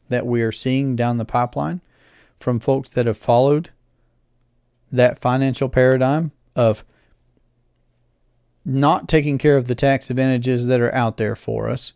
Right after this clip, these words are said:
abdicating the banking function to someone else and, and putting ourselves in a position of being beholden to someone else for the banking function,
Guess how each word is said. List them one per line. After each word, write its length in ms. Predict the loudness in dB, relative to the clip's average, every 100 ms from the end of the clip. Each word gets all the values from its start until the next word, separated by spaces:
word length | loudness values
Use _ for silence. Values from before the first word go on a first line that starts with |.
| _ _ _ _ _ 0
abdicating 600 | 2 2 2 2 2 0
the 80 | 0
banking 520 | 0 0 0 -2 -2
function 640 | -4 -4 -4 -6 -4 -6
to 140 | -6
someone 600 | -6 -2 -2 0 -2 -4 -4
else 520 | -2 -2 -2 -8 -14
and, 280 | -8 -8 -6
and 260 | -6 -6 -4
putting 260 | -2 0 0
ourselves 400 | -2 -2 -2 -2
in 80 | -4
a 60 |
position 420 | -6 -4 -4 -4 -6
of 80 |
being 220 | -4 -4 -4
beholden 580 | -8 0 2 2 0
to 140 | -4 -4
someone 320 | -6 -4 -2
else 200 | -4 -4
for 280 | -6 -2 -2
the 80 | -2
banking 420 | -6 -6 -8 -10
function, 480 | -8 -10 -10 -12